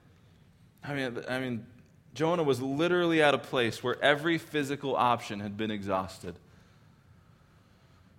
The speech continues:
I mean, think about this. I, I tell the story of a, of a person who, who runs from God. They're in a storm, and he, he asks the sailors to be thrown off the ship so everything would become fine.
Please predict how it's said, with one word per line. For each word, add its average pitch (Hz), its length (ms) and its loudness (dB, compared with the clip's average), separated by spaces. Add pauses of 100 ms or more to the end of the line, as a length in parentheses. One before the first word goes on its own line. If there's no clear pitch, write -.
(300)
I - 60 -8
mean, 156 100 0
think 160 200 -2
about 117 220 4
this. 95 440 -6
I, 110 340 -2
I 143 140 6
tell 160 220 4
the 143 80 0
story 113 520 0
of 117 220 4
a, 117 140 6
of 120 240 6
a 117 80 4
person 117 560 -4
who, 117 460 2 (120)
who 117 140 0
runs 143 280 0
from 147 200 -6
God. 117 500 4
They're 113 180 4
in 151 180 -2
a 147 60 -2
storm, 131 640 -2 (280)
and 113 180 -2
he, 131 220 -2
he 127 200 -2
asks 131 440 2 (100)
the 120 120 -4
sailors 104 520 0
to 110 100 -10
be 101 220 -2
thrown 127 380 0
off 117 200 0
the 110 80 -12
ship 95 320 -6
so 101 200 -4
everything 101 380 -2
would 95 140 -8
become 95 420 -8
fine. 90 360 -10